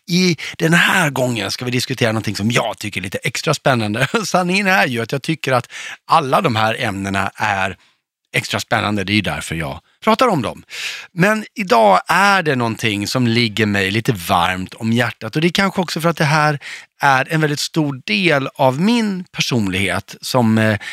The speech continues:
inte alltid får jättemycket uttryck. Som många av er vet så är jag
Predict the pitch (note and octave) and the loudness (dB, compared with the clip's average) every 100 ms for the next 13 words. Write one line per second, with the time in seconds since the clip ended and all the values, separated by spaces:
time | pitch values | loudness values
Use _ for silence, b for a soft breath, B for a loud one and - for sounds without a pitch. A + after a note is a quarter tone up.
0 | B G#3+ G3 - A3 F3 C3 - E3+ G#2 | B 0 0 0 -2 -2 -6 -2 -2 -2
1 | G2 F2+ - - A#2+ G#2+ G#2 A2 b b | -8 -12 -14 -4 0 0 -2 -6 b b
2 | _ B2 C3 - - B2 A#2+ - G2 F2 | _ 0 0 -2 -2 0 2 0 -4 -4
3 | _ _ - G#2 - - C#3 - - B | _ _ -8 -6 -6 -2 -2 -2 -16 B
4 | B B B - _ _ _ _ - G3 | B B B -20 _ _ _ _ 0 2
5 | G#2 F#2 _ _ _ _ _ _ _ G#3 | 2 -4 _ _ _ _ _ _ _ 2
6 | A3+ G#3 G3 E3 D3+ B2 G2+ F#2 F2+ F2+ | 4 6 6 6 6 2 -2 -4 -6 -6
7 | A2+ G2 - - - - - - A2+ A2 | -4 -4 -8 -12 -18 -6 -4 0 0 0
8 | G#2+ F#2+ F#2+ F#2 F2+ | -2 -4 -4 -2 -4